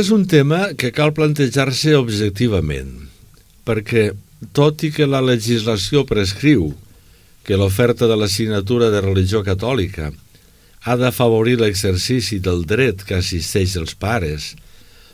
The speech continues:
per tal que els fills rebin la conf-, la formació religiosa i moral que vagi d'acord amb les seves conviccions, això diu l'article vint-i-set de la Constitució espanyola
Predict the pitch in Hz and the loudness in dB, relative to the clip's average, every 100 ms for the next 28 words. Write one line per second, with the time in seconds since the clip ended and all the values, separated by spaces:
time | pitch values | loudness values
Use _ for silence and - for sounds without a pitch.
0 | - 113 107 135 131 123 104 98 127 120 | -4 -2 0 0 -2 0 0 0 -2 0
1 | 95 117 131 101 85 87 85 85 - 107 | 0 0 2 0 -2 -4 -6 -12 -8 -4
2 | 95 98 92 87 - 110 107 101 87 113 | -2 -2 -2 -2 0 -2 0 -2 0 0
3 | 104 101 90 87 110 98 98 - _ - | 2 0 -2 -2 -4 -4 -8 -18 _ -20
4 | - - 101 117 117 139 117 98 117 101 | -14 -4 0 0 0 -2 -2 -2 -4 -2
5 | 87 82 - 113 95 120 127 127 120 147 | -2 -2 -2 -2 -2 -2 -2 -4 -4 0
6 | 127 170 175 - 76 - 80 82 78 71 | 0 0 -8 -12 -10 -6 -4 -2 -2 -6
7 | - - - - - - 87 80 98 87 | -12 -20 -20 -20 -20 -10 -8 -4 -6 -4
8 | 82 82 82 113 - 98 82 76 - 78 | -4 -4 -6 -6 -4 -4 -4 -6 -8 -10
9 | 82 73 80 76 76 - 107 120 107 | -10 -10 -10 -8 -8 -6 -4 -4 -4